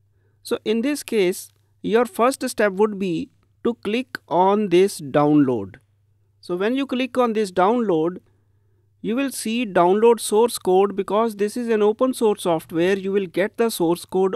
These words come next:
also. But compiling the source code is a very tough task and requires a heavy expertise. So for this,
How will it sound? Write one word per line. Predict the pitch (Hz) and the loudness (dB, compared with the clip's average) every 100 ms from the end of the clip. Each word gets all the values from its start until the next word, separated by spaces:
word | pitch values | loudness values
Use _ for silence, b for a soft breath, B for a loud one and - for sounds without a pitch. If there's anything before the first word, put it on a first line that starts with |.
| - | -2
also. | 160 165 - - 113 - - _ _ _ _ _ _ | 0 0 -2 -8 -8 -10 -20 _ _ _ _ _ _
But | 190 254 | -4 -2
compiling | - 214 202 196 247 277 | 0 0 2 2 2 -2
the | 269 262 | -4 -2
source | 202 214 - | 0 0 -2
code | - 226 226 - | 0 4 4 2
is | 214 202 | -4 0
a | 220 | 0
very | 175 196 240 | 2 0 -2
tough | - 202 214 - | -2 -2 -2 -2
task | 175 185 208 - | 2 2 0 -2
and | 190 165 | -2 -2
requires | 165 175 190 214 208 | 0 2 2 2 0
a | 202 | -2
heavy | 175 165 202 | -2 -2 0
expertise. | 180 - - 214 180 143 165 180 - _ _ _ _ _ - | -2 -4 -2 0 2 0 -2 -6 -18 _ _ _ _ _ -6
So | 226 240 | -2 0
for | - 196 | 2 2
this, | 170 190 254 180 - | 2 0 0 -2 -10